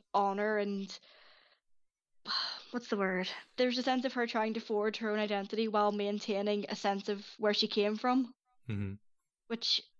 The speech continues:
Speaker 1: I appreciate. I think a lot of people appreciate that, 'cause it's, it's not like it was, like, when the early Disney films were out, when men and women were expected to do very specific things. Like, it, it's
Speaker 2: Yeah.
Speaker 1: not like that anymore.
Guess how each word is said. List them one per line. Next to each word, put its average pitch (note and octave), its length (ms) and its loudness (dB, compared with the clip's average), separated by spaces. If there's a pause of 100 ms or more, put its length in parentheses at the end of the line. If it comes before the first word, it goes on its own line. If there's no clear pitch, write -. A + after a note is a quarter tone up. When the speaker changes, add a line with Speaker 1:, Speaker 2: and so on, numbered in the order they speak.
(300)
Speaker 1:
I A3+ 60 2
appreciate. A3+ 420 0
I A#3+ 40 2
think D4 160 2
a D4 60 4
lot F#3+ 200 4
of A3+ 80 -4
people B3+ 320 -2
appreciate C4 640 0
that, C4 240 2 (1300)
'cause A3+ 100 0
it's, A3 140 0
it's - 180 0
not A3+ 140 4
like A3 180 2
it F3+ 100 -2
was, G3 580 0 (480)
like, G3 140 -2
when G3+ 100 0
the G3+ 140 2
early F#3+ 180 2
Disney G#3+ 260 0
films G#3 260 -2
were G#3 160 4
out, - 100 -2
when G3 420 -2
men G3+ 220 2
and G3+ 80 0
women F#3+ 200 -2
were G3 80 0
expected F#3+ 460 -4
to A3 80 -4
do G#3 160 4
very F#3+ 260 0
specific F#3+ 480 -6
things. G#3 480 0 (1500)
Like, F#3+ 120 0
it, E3+ 160 0
it's F#3+ 220 0
Speaker 2:
Yeah. G#3 80 4
Speaker 1:
not G3+ 260 4
like G3 220 0
that G3+ 140 4
anymore. G#3+ 360 0